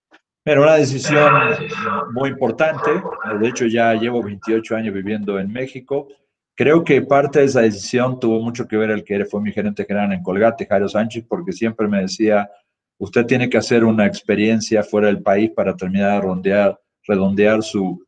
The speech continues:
su conocimiento, donde sea, pero haga una experiencia". Y yo lo tenía en mi,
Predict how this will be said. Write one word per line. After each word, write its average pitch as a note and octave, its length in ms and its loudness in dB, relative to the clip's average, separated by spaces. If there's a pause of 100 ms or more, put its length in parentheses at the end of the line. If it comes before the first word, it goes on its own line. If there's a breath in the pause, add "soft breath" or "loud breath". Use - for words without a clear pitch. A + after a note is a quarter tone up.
(160)
su - 200 -8
conocimiento, G#2+ 680 0
donde G#2+ 220 2
sea, C3 360 2
pero G#2 240 2
haga A#2+ 120 2
una A#2+ 140 0
experiencia". G2+ 600 -2
Y F2+ 80 -6
yo A2+ 100 2
lo C3 140 -2
tenía A2+ 420 0
en G#2 120 -2
mi, F#2 260 -4